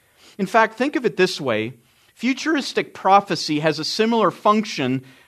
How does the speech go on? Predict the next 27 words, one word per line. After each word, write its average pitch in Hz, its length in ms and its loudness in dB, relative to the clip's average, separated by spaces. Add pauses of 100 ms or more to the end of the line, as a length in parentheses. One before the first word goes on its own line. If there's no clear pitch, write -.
for 175 180 -4
the 190 80 2
Christian 160 440 -6
as 147 180 -2
historical 175 600 0
narrative. 196 720 2 (1700)
Now, 185 80 0
when 196 100 4
you 240 120 2
read 302 200 2
the 339 120 4
Old 196 180 4
Testament, 170 500 0
you 233 120 -2
are 302 100 0
reading 185 340 2
of 160 100 0
an 151 60 0
experience 175 640 -2
that 147 100 -4
you 202 140 2
never 226 240 4
lived, 160 480 2 (1080)
nor 180 160 6
will 185 160 6
you 165 180 6
ever. 156 320 4